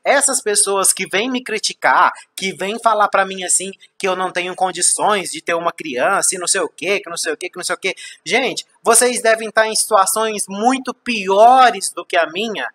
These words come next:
pra vocês virem me falar esse tipo de coisa. Então, para pra pensar como que vocês eram quando vocês tiveram filhos.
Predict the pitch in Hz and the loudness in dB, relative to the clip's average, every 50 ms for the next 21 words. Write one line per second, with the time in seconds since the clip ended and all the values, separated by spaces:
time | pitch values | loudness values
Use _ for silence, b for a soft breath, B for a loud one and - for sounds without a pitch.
0 | b b b b - - 247 262 277 262 - 285 254 208 - - - 165 220 254 | b b b b -4 -2 0 0 0 0 0 0 0 -2 -4 -4 -4 -4 -4 -2
1 | 254 208 175 - - 156 151 151 160 147 - - - 160 160 147 - - - 147 | -2 -4 -2 0 2 4 4 6 4 2 2 -4 -8 -6 -4 -4 -4 -4 -6 -8
2 | - - - 147 - - 143 143 143 131 156 151 147 - 202 240 269 226 165 - | -10 -10 -10 -10 -8 -4 -4 -4 -4 -4 -6 -8 -2 4 4 6 6 4 2 -2
3 | _ B B B B B B B B B _ _ _ _ _ _ _ _ - - | _ B B B B B B B B B _ _ _ _ _ _ _ _ 2 4
4 | 320 349 349 370 339 330 285 294 254 254 254 - 262 247 220 - - - 208 196 | 4 4 6 6 6 4 4 4 4 2 2 0 -4 -2 0 2 2 4 4 4
5 | 170 117 101 - _ _ _ _ _ _ _ - - 269 330 359 359 359 349 339 | 4 4 2 -4 _ _ _ _ _ _ _ 0 6 8 8 8 8 6 2 -2
6 | 339 339 - 262 220 226 214 214 - 214 226 233 220 - - 175 175 190 208 220 | -2 0 -2 -4 0 0 2 2 4 2 2 0 0 -2 2 4 4 6 6 4
7 | 233 247 254 - _ - 202 208 214 208 214 214 - 196 180 185 - 196 208 226 | 2 -2 -6 -6 _ 4 4 4 4 2 -2 -2 0 -2 0 0 0 0 0 0
8 | 196 - - - 190 196 170 185 196 208 220 220 208 - - - - 220 226 202 | 0 -2 -2 -2 -6 -4 2 4 4 4 4 2 -4 -8 -12 -8 -6 -6 -6 -6
9 | 151 120 107 - - | -8 -12 -14 -16 -16